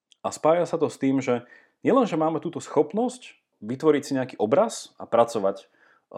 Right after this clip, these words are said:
s ním, a tento obraz naozaj, že môže čerpať z reality a môže byť od nej odrezaný.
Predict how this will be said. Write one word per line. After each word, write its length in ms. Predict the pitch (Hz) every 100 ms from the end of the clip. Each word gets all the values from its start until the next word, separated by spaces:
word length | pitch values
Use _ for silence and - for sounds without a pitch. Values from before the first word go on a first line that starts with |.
| 92 -
s 40 | -
ním, 240 | 113 151
a 60 | -
tento 240 | 110 107 104
obraz 240 | 120 107
naozaj, 400 | 120 117 110 104
že 80 | 104
môže 480 | 104 104 104 98 -
čerpať 400 | - 165 - 139
z 60 | 120
reality 280 | 135 135 127
a 80 | 120
môže 160 | 117 123
byť 240 | 110 110
od 100 | 110 107
nej 80 | 110
odrezaný. 400 | 113 98 82